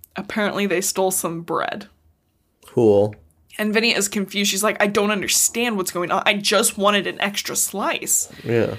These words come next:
Speaker 1: And Pluchart's like, "What is happening to the guard?" The dis-, he's a Capital Thirteen guard. I did it again. He's a District Thirteen guard. He's like, "What do you mean? There were infractions before. They stole bread multiple times. This is what happens when you steal bread."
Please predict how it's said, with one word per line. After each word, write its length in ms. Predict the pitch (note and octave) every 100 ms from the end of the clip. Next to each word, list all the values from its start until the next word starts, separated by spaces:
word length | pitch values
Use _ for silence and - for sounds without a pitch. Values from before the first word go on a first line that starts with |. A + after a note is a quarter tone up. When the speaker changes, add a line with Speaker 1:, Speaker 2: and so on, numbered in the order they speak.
| - - - _
Speaker 1:
And 380 | A3+ G#3+ G3+ -
Pluchart's 420 | - B3+ B3+ A3
like, 120 | G#3 G3+
"What 220 | F#3+ B3
is 100 | B3
happening 380 | A3 G3 F3 E3+
to 80 | D3+
the 80 |
guard?" 440 | D3 D3 B2+ G3+ -
The 280 | F#3 F3+ F3 _ -
dis-, 220 | G3+ G3+
he's 220 | - G3
a 60 | F3+
Capital 380 | - G3+ G3+ G3+
Thirteen 420 | G3+ - F3 E3+
guard. 500 | D3+ D3 D3 - - _ _ _ _ _ _ _ _ _ _ _ _ _ _ _ _ -
I 40 |
did 160 | F#3 A3
it 80 |
again. 260 | - A3+ A#3 _ _ _ _ _
He's 160 | - G#3
a 60 |
District 480 | F3 - A#3+ - F3
Thirteen 340 | - - F3+ D#3+
guard. 360 | D3+ G#2 F2+ - _ _
He's 160 | A#3+ A3
like, 140 | G3
"What 100 | G#3+
do 60 | A#3+
you 100 | G3
mean? 280 | B3 G3+ F3+
There 120 | G3
were 120 | G3
infractions 480 | G3 A3+ A3+ - F#3+
before. 300 | F#3+ G3+ B3
They 80 | D3+
stole 240 | - B3+
bread 220 | G3+ F#3+
multiple 380 | F#3+ G#3+ A#3 A#3
times. 460 | - B3+ G3+ D#2+ G#3
This 160 | A3+ G#3+
is 100 | G3
what 120 | G3+
happens 320 | G4+ - F3
when 100 | E3
you 80 | D#3+
steal 280 | - G#3+ F#3+
bread." 480 | - B2 - -